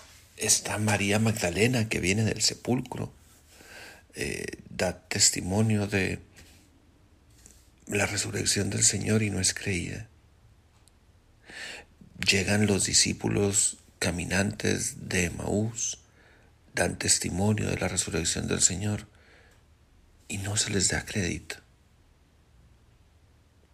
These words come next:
Y entonces aparecerá, aparecerá Jesús mismo para reclamar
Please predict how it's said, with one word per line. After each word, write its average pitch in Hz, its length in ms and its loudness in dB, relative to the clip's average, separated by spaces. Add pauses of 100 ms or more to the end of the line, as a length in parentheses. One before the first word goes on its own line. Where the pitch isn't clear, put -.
(1200)
Y 120 120 0
entonces 123 680 0 (680)
aparecerá, - 760 0
aparecerá 104 680 0
Jesús 113 380 0
mismo 110 500 0 (1400)
para 113 420 2 (260)
reclamar 104 1120 0